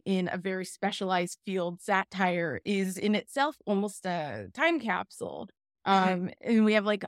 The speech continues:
Speaker 1: Hollywood Shuffle, C B four, Bamboozled, you know, there's so many great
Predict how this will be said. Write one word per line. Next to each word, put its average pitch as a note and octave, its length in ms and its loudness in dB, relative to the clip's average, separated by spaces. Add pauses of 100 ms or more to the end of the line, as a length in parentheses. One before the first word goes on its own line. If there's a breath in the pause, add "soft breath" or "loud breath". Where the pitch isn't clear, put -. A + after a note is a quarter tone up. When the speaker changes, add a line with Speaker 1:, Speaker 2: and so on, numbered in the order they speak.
Speaker 1:
Hollywood F3 420 -4
Shuffle, F3 540 -6
C F3+ 200 -4
B F3+ 160 -2
four, F3 440 -4
Bamboozled, F3 840 -4
you G#3+ 100 0
know, F3+ 160 4
there's F#3+ 180 -2
so A3 120 2
many F#3+ 220 4
great F#3 420 -2